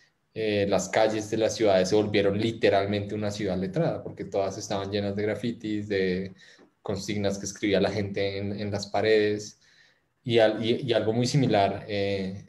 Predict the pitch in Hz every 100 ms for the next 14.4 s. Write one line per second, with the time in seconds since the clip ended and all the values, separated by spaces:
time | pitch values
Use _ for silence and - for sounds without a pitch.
0 | - 110 - 113 - - 107 101 101 110
1 | 107 101 107 104 95 92 104 104 95 95
2 | 101 120 101 95 - 95 - 98 98 98
3 | 101 95 98 92 98 95 98 104 101 95
4 | 98 95 92 95 92 98 95 104 101 98
5 | 104 104 98 92 92 98 98 95 92 101
6 | 101 101 98 101 95 95 - - - -
7 | - 110 107 107 101 117 113 110 104 104
8 | 101 101 107 104 107 107 104 110 110 101
9 | - _ _ 110 - - 101 95 92 104
10 | 104 104 101 95 95 95 95 90 104 104
11 | 98 92 95 92 - - - - _ 107
12 | 107 104 - 101 - 104 95 101 101 98
13 | 98 101 98 92 90 98 98 101 101 98
14 | 92 92 -